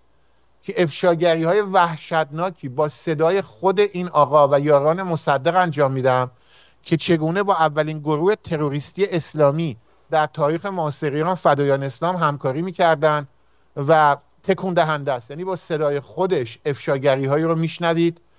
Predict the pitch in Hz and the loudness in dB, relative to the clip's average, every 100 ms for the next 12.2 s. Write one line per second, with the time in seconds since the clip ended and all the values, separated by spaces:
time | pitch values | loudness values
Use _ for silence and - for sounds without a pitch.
0 | _ _ _ - 190 226 202 180 170 170 | _ _ _ -6 -2 2 4 4 2 -2
1 | 196 170 185 170 175 156 160 180 160 143 | -2 0 0 0 2 2 0 -6 -8 -4
2 | 160 160 202 165 175 180 185 165 151 151 | -2 -2 2 2 2 2 4 2 0 0
3 | 151 - 147 - 185 170 156 190 202 202 | 0 -2 -10 -10 -10 -6 -4 -4 -2 -2
4 | 202 202 185 _ _ _ _ - 170 160 | -2 -6 -10 _ _ _ _ 0 4 4
5 | 156 175 190 180 151 180 165 151 139 143 | 2 -2 0 0 0 0 -2 0 -2 0
6 | 156 147 - 139 - 127 120 117 113 107 | 0 -2 0 -2 0 -4 -4 -8 -8 -10
7 | - _ _ _ - 170 190 190 - _ | -14 _ _ _ -4 0 2 2 -4 _
8 | - - 170 160 180 190 196 202 196 185 | -6 2 4 4 2 -2 -2 -4 -2 2
9 | 165 160 170 185 160 156 151 151 160 185 | 2 0 -4 -6 -4 -2 -4 -4 -6 -6
10 | - 165 160 175 175 170 180 156 151 175 | -4 -4 -2 -4 -4 -4 -4 -2 0 0
11 | 175 170 165 - 170 180 151 143 180 190 | -2 -4 -2 0 0 0 0 0 -2 2
12 | 180 175 | 2 2